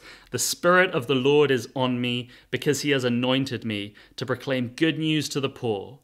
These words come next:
He has sent me to proclaim freedom for the prisoners and recovery of sight for the blind, to set the oppressed free, to proclaim the year of the Lord's favor." I love that. He came to set the oppressed free. He came with good news.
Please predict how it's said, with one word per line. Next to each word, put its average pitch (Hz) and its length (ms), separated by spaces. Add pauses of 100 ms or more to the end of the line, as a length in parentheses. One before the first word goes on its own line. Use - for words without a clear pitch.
(240)
He 147 100
has 139 100
sent 156 280
me 151 80
to 139 80
proclaim 139 460
freedom 165 800 (160)
for - 160
the 127 100
prisoners 110 680 (320)
and 131 160
recovery 170 560
of 156 80
sight 156 380
for 151 60
the 139 100
blind, 139 400 (160)
to 131 80
set - 640
the 147 140
oppressed 160 540 (140)
free, 139 720 (400)
to 151 100
proclaim 165 420
the 147 100
year 131 560 (360)
of 120 160
the 143 80
Lord's 131 400
favor." 117 480
I 139 120
love 165 340
that. 95 340 (280)
He 170 100
came 214 320
to 214 80
set 208 240
the 208 80
oppressed 208 380
free. 185 520 (440)
He 180 100
came 196 240
with 190 240
good 196 280
news. 190 720